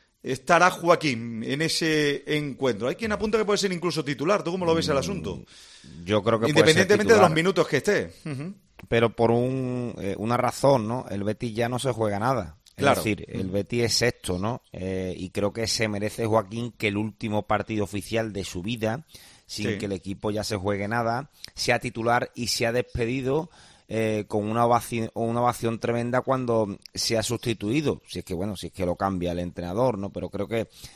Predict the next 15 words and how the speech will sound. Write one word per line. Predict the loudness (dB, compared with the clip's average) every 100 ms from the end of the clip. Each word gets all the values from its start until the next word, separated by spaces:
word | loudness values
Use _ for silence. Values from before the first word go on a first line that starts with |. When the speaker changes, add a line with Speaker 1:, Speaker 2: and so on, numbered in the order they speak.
| _
Speaker 2:
al | -6 -2
final | 0 0
pueden | 2 4 4 2
ir | 2
los | 2 0
tiros | 0 0 0
por, | 0 2 2 0
por | 0 2
ahí, | 2 0
¿no? | -2
Que | -4
Joaquín | -2 -2 -2 -6
pueda | -2 0 0
ser | -2
titular | -4 -6 -2 0 2 0